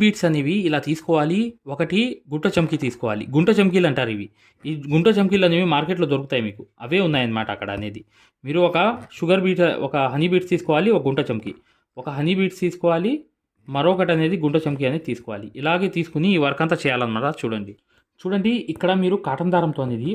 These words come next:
ఒక కుట్టు, రెండు కుట్లు అనేది వేసి ఒక్కొక్కటి అనేది ఇలా వదిలేస్తూ కరెక్ట్గా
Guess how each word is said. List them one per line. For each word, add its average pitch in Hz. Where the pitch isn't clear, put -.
ఒక 107
కుట్టు, -
రెండు 131
కుట్లు 139
అనేది 135
వేసి 123
ఒక్కొక్కటి 175
అనేది 131
ఇలా 139
వదిలేస్తూ 165
కరెక్ట్గా 151